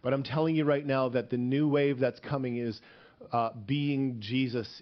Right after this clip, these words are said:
in the marketplace, being Jesus in the workplace. And this is where, uh, this is where city transformation happens.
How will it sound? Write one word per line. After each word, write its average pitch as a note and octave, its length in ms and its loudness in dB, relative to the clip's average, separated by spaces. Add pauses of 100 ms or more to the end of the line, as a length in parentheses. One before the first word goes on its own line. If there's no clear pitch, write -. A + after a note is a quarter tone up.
in C3 240 -2
the A2+ 280 0
marketplace, A2 920 -4
being C3+ 420 0
Jesus A#2 460 -2
in C3 240 -4
the A#2 80 2
workplace. A2+ 600 -2
And A#2 220 -6
this D3+ 300 0
is E3 300 2
where, B2 500 2 (580)
uh, A2 380 0
this C#3+ 180 -2
is D3 140 -2
where C3+ 180 2 (200)
city D#3+ 180 2
transformation B2+ 840 -2
happens. G2+ 680 -10